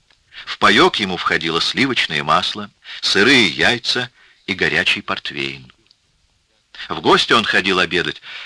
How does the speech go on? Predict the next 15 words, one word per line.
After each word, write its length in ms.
к 80
жене 320
начальника 580
лагеря 500
и 100
к 80
жене 320
начальника 580
режима. 480
Там 220
он 120
пел, 400
но 140
однажды, 480
говорят, 440